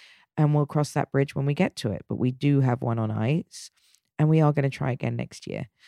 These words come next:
And I think the way we tackle it is I tackle it like that, you know, and so has he. He's never made me feel bad. He doesn't make me feel like it's the end of the world.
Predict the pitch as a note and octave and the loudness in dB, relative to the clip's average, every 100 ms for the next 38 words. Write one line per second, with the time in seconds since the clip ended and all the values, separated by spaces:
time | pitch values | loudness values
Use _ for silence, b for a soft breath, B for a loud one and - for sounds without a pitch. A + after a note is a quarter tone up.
0 | b b b - F3+ G3+ A3 G#3+ - G3 | b b b 0 4 4 2 0 2 4
1 | G3 G3 F#3 F3 - F3 - F3+ - E3 | 4 4 4 2 4 -2 -2 -8 2 2
2 | - F#3 - F#3+ - D3+ C3+ C#3+ A2 - | 4 0 2 0 2 0 0 2 0 0
3 | - - _ _ - D3+ B2+ B2 C3 b | -12 -20 _ _ -2 0 0 -2 -6 b
4 | b b E3 D#3 F3 E3+ D#3+ - C3+ - | b b 0 2 4 6 4 0 -4 -4
5 | D#3 D3+ D#3+ E3 E3+ E3 D3+ D3 - C3 | -4 -4 0 0 4 2 4 0 0 -2
6 | B2 A2+ A2+ B2 B2+ b b b - C#3+ | 2 0 2 0 -4 b b b -6 2
7 | C#3+ C#3 - D3+ - D3 - D3 B2+ A#2+ | 4 4 0 -2 0 -4 -2 -2 0 -2
8 | A#2 - - - - D3 C3 B2+ B2 A#2 | -4 -6 -8 -8 -4 -2 0 0 -2 -2
9 | A2+ A#2 A#2+ | -2 -4 -8